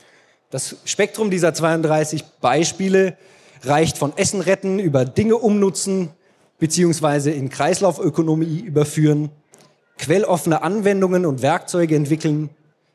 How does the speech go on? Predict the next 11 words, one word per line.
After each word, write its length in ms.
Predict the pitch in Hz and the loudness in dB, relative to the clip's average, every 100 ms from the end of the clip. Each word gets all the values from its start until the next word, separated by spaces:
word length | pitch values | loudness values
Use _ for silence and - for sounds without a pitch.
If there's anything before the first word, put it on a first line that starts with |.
| _ _ - | _ _ -4
Geflüchteten 760 | 151 196 220 226 202 190 190 190 _ | 0 0 0 -2 0 2 0 -2 _
schnell 540 | - 170 196 220 226 220 | -2 2 4 4 2 0
und 160 | 147 147 | -4 -2
umfassend 480 | 180 165 156 156 | 0 0 -2 -2
helfen, 500 | - 190 202 196 190 - _ _ _ _ _ - | 0 2 0 -4 -8 -12 _ _ _ _ _ -2
Müll 340 | 156 220 262 - | 2 2 0 -2
als 520 | 156 - - - _ | -4 -4 -8 -12 _
Plattform 640 | - 190 - - 127 120 117 | -4 -4 -4 -4 -2 -2 -4
für 160 | 139 | -6
Neues 340 | 123 147 196 220 | 0 2 0 -2
umkodieren, 760 | 165 165 156 156 160 160 160 | -6 -2 0 2 2 0 -6